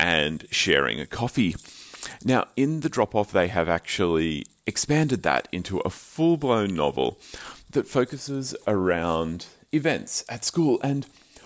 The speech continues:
what a concept, <laughs> because for so many people, the school drop-off has been a dash and run, or for the last few months, not existing at all.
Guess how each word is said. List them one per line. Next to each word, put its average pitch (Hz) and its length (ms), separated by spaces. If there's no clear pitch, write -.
what 135 280
a 127 60
concept, - 840
<laughs> - 20
because 143 400
for 139 120
so 123 260
many 107 240
people, 87 500
the 135 80
school 151 260
drop-off 90 600
has 85 500
been 85 400
a 78 80
dash 104 340
and 82 160
run, 90 320
or 82 220
for - 120
the 76 100
last 82 400
few 78 160
months, 64 360
not 117 220
existing 113 540
at 87 100
all. 90 400